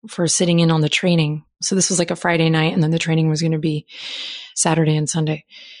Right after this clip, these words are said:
And this training is very rigorous. It is not for the faint of heart, but ultimately it is one of the best, in my opinion, professional trainings for,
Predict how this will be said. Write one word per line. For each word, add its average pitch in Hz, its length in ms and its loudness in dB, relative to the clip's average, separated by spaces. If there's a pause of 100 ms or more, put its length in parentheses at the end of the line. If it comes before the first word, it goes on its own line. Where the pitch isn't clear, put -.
(400)
And 170 280 0 (120)
this - 160 0
training 220 400 4
is 180 180 0
very 180 260 2
rigorous. 190 800 -2 (260)
It 180 140 -2
is 175 720 -2 (240)
not 190 280 -4
for - 120 -8
the 190 120 -4
faint 185 340 -4
of 185 100 -8
heart, 185 300 -4
but - 140 -8
ultimately 196 640 0
it 185 120 0
is 214 380 0 (540)
one 196 220 0
of 185 100 0
the 170 80 -4
best, 180 420 -4
in 190 120 -4
my 175 120 -2
opinion, 170 640 0 (560)
professional 165 920 0 (640)
trainings 185 380 2
for, 160 440 0